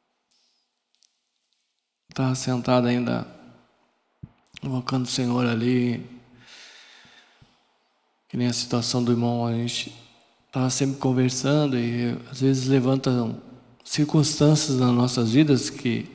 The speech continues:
aos olhos naturais, são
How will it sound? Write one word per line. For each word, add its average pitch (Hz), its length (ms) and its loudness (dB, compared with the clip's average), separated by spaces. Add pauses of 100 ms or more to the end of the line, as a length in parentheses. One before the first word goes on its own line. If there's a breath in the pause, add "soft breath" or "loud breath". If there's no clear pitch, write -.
aos 123 200 2
olhos 143 240 10
naturais, 139 720 4 (2000 loud breath)
são 127 640 0